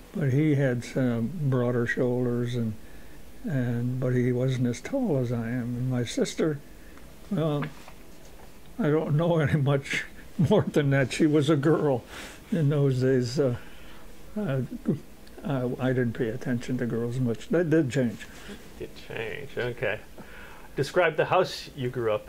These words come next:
Speaker 2: in.
Speaker 1: Uh, I grew up in a working class neighborhood.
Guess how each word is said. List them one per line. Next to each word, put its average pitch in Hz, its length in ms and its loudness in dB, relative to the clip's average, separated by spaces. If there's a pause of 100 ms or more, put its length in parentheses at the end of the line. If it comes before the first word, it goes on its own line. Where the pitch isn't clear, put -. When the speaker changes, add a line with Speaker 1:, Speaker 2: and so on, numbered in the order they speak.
Speaker 2:
in. 92 200 -6 (500)
Speaker 1:
Uh, 156 640 2 (200)
I 196 120 4
grew 202 260 4
up 151 220 4
in 139 180 4
a 131 140 6
working 160 380 4
class 139 540 2
neighborhood. 127 800 2